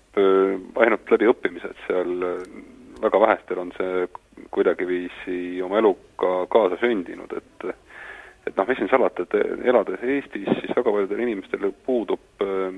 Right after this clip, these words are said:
noh, lihtsalt elementaarsed arusaamised, kuidas mingid asjad maailmas toimivad, kuidas sõlmida sidemeid, kuidas rääkida õiges žargoonis, äh, keelt, äh, mis on tähtis, mis ei ole,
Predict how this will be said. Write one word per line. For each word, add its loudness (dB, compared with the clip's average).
noh, -12
lihtsalt -10
elementaarsed 2
arusaamised, -2
kuidas 2
mingid -8
asjad -2
maailmas 0
toimivad, 0
kuidas -2
sõlmida -4
sidemeid, -6
kuidas 4
rääkida 2
õiges 2
žargoonis, 4
äh, -4
keelt, 0
äh, -2
mis -8
on -10
tähtis, 0
mis -12
ei 2
ole, 6